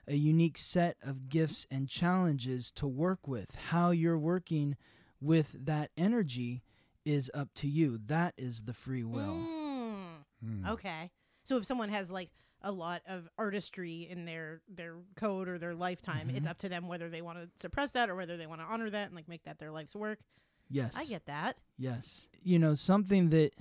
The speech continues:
Speaker 1: that really drew me to astrology in the beginning when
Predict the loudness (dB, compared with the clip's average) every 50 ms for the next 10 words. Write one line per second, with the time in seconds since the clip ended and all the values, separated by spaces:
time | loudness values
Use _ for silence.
0 | -14 -12 -8 -2 -2 -2 2 6 8 8 8 8 6 4 6 6 8 8 10 10
1 | 10 8 8 6 6 4 4 6 4 4 2 2 2 4 4 2 2 2 2 2
2 | 2 2 0 -6 _ -6 -2 0 0 0 0 -2 -2 -2 0 4 6 6 8 8
3 | 6 6 4 2 0 -2